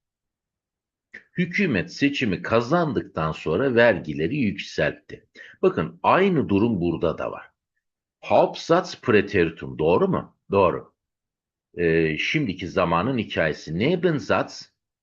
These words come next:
ş-, e, şurası yani. Pluskamperfekt, mişli geçmiş zaman. Şimdi, e, hükümet ne zaman, e, vergileri yükseltti? Seçimi kazandıktan sonra, değil mi?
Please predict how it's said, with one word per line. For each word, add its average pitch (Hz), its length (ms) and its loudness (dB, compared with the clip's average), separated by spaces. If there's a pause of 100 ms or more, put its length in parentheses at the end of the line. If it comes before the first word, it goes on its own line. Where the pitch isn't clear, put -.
ş-, - 340 -10
e, 80 120 -4
şurası 85 560 -2
yani. 69 460 -4 (640)
Pluskamperfekt, 120 1040 0
mişli 95 400 0
geçmiş 90 480 -4
zaman. 69 400 -4 (1000)
Şimdi, 175 640 0 (580)
e, 85 80 -2 (380)
hükümet 180 840 -2 (460)
ne 180 160 0
zaman, 131 520 0 (500)
e, 80 400 -2
vergileri 85 540 2
yükseltti? 85 580 -2
Seçimi 143 560 -2
kazandıktan 98 1200 -2
sonra, 64 560 -12 (140)
değil 160 120 4
mi? 185 300 0